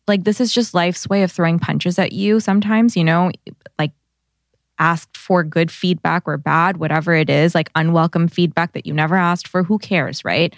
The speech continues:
Just don't let it get under your skin and, and see what you can learn from it. Maybe you'll only learn to just respond with kindness and have empathy for someone who's maybe having a bad day. Or other times, maybe you have, like, they've spotted a hole in your business,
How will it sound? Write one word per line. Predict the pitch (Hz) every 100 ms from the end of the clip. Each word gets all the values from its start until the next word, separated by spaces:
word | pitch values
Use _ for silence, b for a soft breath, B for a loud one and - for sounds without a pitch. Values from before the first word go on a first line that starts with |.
| B B B _
Just | - 220
don't | 285 262
let | 214
it | 180
get | 151
under | 156 156
your | 151 156
skin | - 156 143
and, | 147 160 160
and | 180 175
see | - - 208
what | 202 -
you |
can | 180 170
learn | 147 143 147
from | - 117
it. | 101 - B B _
Maybe | 208 233
you'll | 294 294 -
only | 214 233 247
learn | 190 165 170 175
to | - 190
just | 170 - - -
respond | 175 - 160 160
with | -
kindness | - 156 143 151 160 170 - - _ -
and | 180 170
have | 165 175 175
empathy | - 165 160 165 165 170 175
for | 175 175
someone | 160 160 156
who's | 160 -
maybe | 156 160
having | 160 165
a | 156
bad | 147 151 -
day. | - 160 202 B B B
Or | 262 277
other | 220 226 285
times, | - 285 285
maybe | 196 208 247
you | 262 233
have, | 214 214 190
like, | 202 165
they've | 202
spotted | - 190 208 220
a |
hole | 160 180 202
in | 220
your | 196
business, | 160 147 156 226 285 277